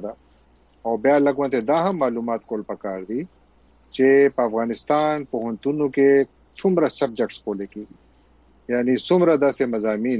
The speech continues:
دي چې کم ښوول کېږي. بیا دې لږ په دې هم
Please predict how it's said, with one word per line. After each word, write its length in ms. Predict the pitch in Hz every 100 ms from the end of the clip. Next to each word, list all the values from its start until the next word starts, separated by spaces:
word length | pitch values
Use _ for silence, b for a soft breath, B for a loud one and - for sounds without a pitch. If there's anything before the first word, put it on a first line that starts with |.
| 104
دي 100 | 117
چې 120 | - -
کم 120 | 120 110
ښوول 200 | 104 101 95
کېږي. 280 | 110 104 139 - _ _ _ b _ -
بیا 160 | 135 170
دې 120 | 175 160
لږ 80 | 147 -
په 60 | 120
دې 100 | 170 160
هم 120 | 175